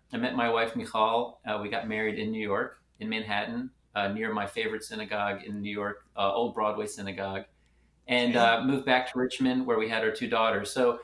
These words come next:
Speaker 1: after six years in Richmond, I was, um, I was looking for a different type of, uh, company to work for. And I looked around, and someone said a job came up in Memphis.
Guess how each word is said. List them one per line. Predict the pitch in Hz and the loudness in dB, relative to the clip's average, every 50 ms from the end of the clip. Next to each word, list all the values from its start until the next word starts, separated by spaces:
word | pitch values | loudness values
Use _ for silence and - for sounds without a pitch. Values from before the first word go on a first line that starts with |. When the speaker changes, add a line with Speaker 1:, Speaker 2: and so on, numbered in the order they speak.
| - _ | -4 _
Speaker 1:
after | 143 160 - 170 | 2 2 2 2
six | 160 - 185 175 - | 0 0 0 0 0
years | 180 175 156 | 0 0 2
in | 160 | 2
Richmond, | 160 175 170 - 170 151 147 147 | 0 0 0 0 0 0 0 2
I | - 131 127 127 | 4 4 4 4
was, | 127 123 123 123 120 120 127 | 4 2 0 -2 -2 0 2
um, | 123 117 117 117 117 120 123 123 - - _ _ | 4 6 6 4 4 0 -2 -2 -6 -14 _ _
I | 123 | -2
was | 120 120 | -2 -2
looking | 139 139 135 127 | 0 -2 -4 -2
for | - 123 | -2 -4
a | 107 | -4
different | 123 123 - 117 110 113 | -4 -6 -6 -6 -8 -8
type | - - 123 123 123 - - | -6 -2 -2 -2 -2 -4 -6
of, | 127 113 117 110 107 104 - | -2 -2 0 0 -2 -2 -2
uh, | 107 101 95 - | -4 -4 -4 -2
company | - 120 120 - 127 123 113 | -2 -2 -2 -2 -6 -6 -4
to | 107 | -2
work | 107 107 107 - | -2 -2 -2 -4
for. | - - 98 98 98 170 - - _ _ _ _ _ _ _ _ _ _ _ _ _ | -6 -2 0 0 0 0 -4 -8 _ _ _ _ _ _ _ _ _ _ _ _ _
And | 120 117 117 120 120 120 120 120 | -4 0 2 2 2 2 2 0
I | - 120 | 0 0
looked | 120 127 131 131 - | 0 0 -2 -2 0
around, | 135 131 127 127 120 113 | 2 4 4 4 4 2
and | 117 113 113 113 113 - - | 0 0 0 -4 -6 -8 -10
someone | - - 131 127 127 120 | -4 -2 0 2 2 0
said | - - 123 113 | 0 0 0 0
a | 110 | 0
job | 104 - 120 117 117 113 - | -2 0 2 2 2 2 0
came | 123 113 110 | -4 -4 -4
up | 110 - 113 | -4 -4 -4
in | 113 | -4
Memphis. | 123 151 190 190 - - 107 110 110 - - - | -2 -2 -2 -2 -4 -2 -4 -4 -4 -6 -10 -14